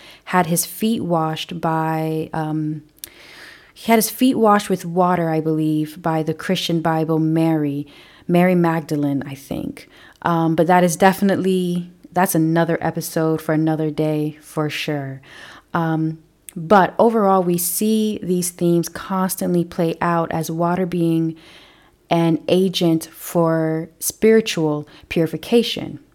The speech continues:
But we also see, uh, that water being used as a physical purification as well,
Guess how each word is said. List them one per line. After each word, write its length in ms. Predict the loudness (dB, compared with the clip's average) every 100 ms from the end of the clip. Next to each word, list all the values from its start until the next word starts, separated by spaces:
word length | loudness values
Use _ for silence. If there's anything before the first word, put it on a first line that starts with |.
| _ _ -8
But 460 | 2 4 4 2
we 220 | -2 -4 2
also 400 | 4 4 2 0
see, 600 | 0 0 0 0 -2 -6 -12 _ _ _ _ _ _
uh, 160 | 0 2
that 300 | 2 2 2
water 840 | 2 4 6 6 4 4 2 0 -6 _ _ _ _ _ _ -14 -2
being 360 | 2 4 4
used 420 | 2 2 2 0 -2
as 200 | -4 -4
a 40 |
physical 800 | -6 4 4 4 0 -2 -2 -4 -14 -20 _
purification 1120 | 0 2 2 -4 -2 0 0 0 0 0 -2 -6
as 240 | -4 -4
well, 500 | 0 2 4 2 -2